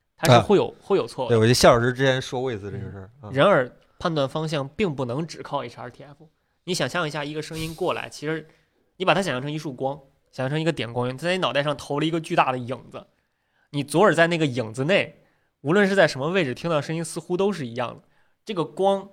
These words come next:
Speaker 1: 在动，你左耳总有一个锥形是在那个影子内的。在这个锥形上面的声音对左耳来说是没有区别的。那这个时候人怎么分辨声音？
Speaker 2: 哦。
Speaker 1: 就是靠摇头。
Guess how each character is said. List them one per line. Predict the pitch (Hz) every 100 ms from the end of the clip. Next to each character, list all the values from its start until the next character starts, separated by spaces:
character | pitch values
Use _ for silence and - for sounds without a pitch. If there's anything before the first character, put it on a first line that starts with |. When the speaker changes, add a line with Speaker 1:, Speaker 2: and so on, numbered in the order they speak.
| _
Speaker 1:
在 | - 185
动， | 170 226 139 - _ _ _
你 | 151
左 | - - 185
耳 | 185
总 | 127 147 202
有 | 143
一 | 120
个 | 131
锥 | 143 143
形 | 143 117
是 | 135
在 | 127
那 | 127
个 | 120
影 | 113 113
子 | 113
内 | 123 117
的。 | - _ _ _ _ _ _ _
在 | 214
这 | 190
个 | 170
锥 | 160 208
形 | - 135
上 | 139
面 | 131
的 | 117 107
声 | 123
音 | 117 117
对 | 135
左 | 123 127
耳 | 123
来 | 117
说 | 135
是 | 120
没 | 120
有 | 113
区 | -
别 | 127 98
的。 | - _ _ _
那 | 156
这 | 170
个 |
时 | 151
候 | 151
人 | 135 139
怎 | 120
么 | 107
分 | 123
辨 | 131 113
声 | 120
音？ | 110 - -
Speaker 2:
哦。 | 170 403 403 202 - _ _ _
Speaker 1:
就 | 208
是 | 196
靠 | 143
摇 | 113 113
头。 | 123